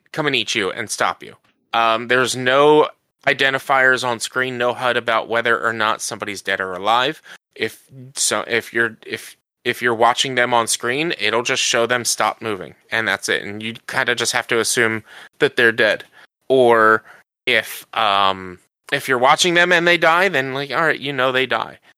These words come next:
And it's just a, it's a, a purely a, a party style game that can have, like, silly, funny,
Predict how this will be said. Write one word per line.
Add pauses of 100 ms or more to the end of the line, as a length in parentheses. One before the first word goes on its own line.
(200)
And
it's
just
a,
it's
a,
a
purely
a,
a
party
style
game
that
can
have,
like,
silly, (400)
funny,